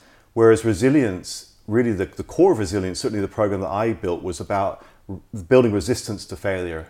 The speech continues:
in the core, in the design. So you get to a point where, um, i-, if it happens, it happens, but it doesn't matter if the service continues. And so resilience has, bec-, has taken that leap from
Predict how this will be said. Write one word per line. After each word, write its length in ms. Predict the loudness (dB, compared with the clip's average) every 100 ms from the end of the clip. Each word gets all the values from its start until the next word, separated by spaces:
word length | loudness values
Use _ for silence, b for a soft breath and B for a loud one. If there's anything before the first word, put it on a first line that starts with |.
| -14
in 120 | -14
the 60 | -10
core, 320 | -6 -6 -6
in 80 | -10
the 100 | -12
design. 540 | -10 -6 -6 -8 -18 B B B B
So 140 | -2
you 120 | 0
get 200 | 2 2 2
to 80 |
a 40 | -6
point 340 | -6 -10 -8
where, 300 | -6 -4 -4 B B B -6
um, 260 | -6 -6 -12 _ _
i-, 120 | -10 -8 -2
if 160 | 0
it 100 | 0
happens, 420 | 0 -2 -2 -4
it 80 | -6
happens, 400 | -6 -8 -8 -8
but 100 | -8
it 80 | -6
doesn't 180 | -6 -4
matter 140 | -8
if 40 | -8
the 60 |
service 400 | -6 -2 -2 -4
continues. 640 | -12 -14 -8 -8 -8 -12 -18 b b b
And 80 | -8
so 80 | -4
resilience 440 | 2 4 2 -2
has, 100 | -8
bec-, 180 | -8 -10
has 180 | -8 -8
taken 320 | -6 -6 -6
that 160 | -8 -4
leap 220 | -4 -4
from 300 | -10 -10 -10